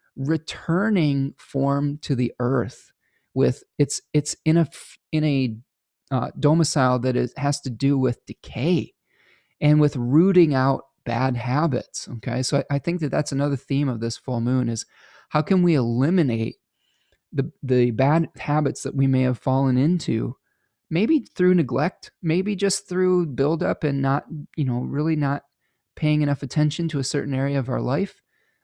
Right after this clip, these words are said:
um, that will allow us to keep growing and to build over time. Okay. But the,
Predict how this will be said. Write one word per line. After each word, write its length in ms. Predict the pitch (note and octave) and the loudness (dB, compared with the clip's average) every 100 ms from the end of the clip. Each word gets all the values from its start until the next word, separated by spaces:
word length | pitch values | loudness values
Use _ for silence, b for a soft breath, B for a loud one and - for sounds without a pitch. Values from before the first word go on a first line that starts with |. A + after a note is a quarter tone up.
| _ | _
um, 400 | B2 B2 B2 B2+ _ | -6 -2 -2 -4 _
that 220 | B2+ D#3 | -4 -2
will 240 | - D3+ C#3 | 0 0 2
allow 460 | B2+ C3+ F#3 A3+ | 2 0 2 2
us 340 | D3 B2 - - | 0 -2 -6 -12
to 100 | - | -10
keep 420 | - - D3+ D#3+ - | -12 -8 -4 -4 -6
growing 520 | F#3 A#2+ C#3 C#3+ B2+ B2+ | -6 0 2 0 -2 -6
and 100 | A#2 | -6
to 100 | B2 | -8
build 520 | G#2+ A#2+ B2 B2+ A#2+ - | -8 -6 -4 -4 -6 -10
over 240 | A#2 A2 | -10 -10
time. 440 | - - G2+ - - _ _ B B B B B - - | -12 -12 -12 -12 -16 _ _ B B B B B -20 -12
Okay. 300 | - D3+ F3+ - _ _ _ _ _ _ - - | -6 -4 -6 -10 _ _ _ _ _ _ -10 -4
But 100 | C#3+ | 0
the, 140 | D3 | -2